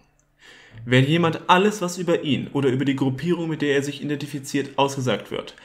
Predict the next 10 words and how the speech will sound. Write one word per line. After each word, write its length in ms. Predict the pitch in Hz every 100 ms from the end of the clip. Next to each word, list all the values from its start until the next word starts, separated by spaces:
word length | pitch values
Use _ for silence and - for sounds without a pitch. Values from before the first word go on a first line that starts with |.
| -
als 220 | - 127 131
eine 200 | 139 131
Herabwürdigung 760 | 135 143 - 131 120 113 110
empfindet, 580 | 113 - 104 - - - - -
schließen 380 | - 170 170
wir 80 | 135
daraus, 480 | 113 110 113 - -
dass 240 | 127 127
er 100 | 135
Minderwertigkeitsgefühle 1120 | 135 151 151 120 110 - 110 - 107 113 -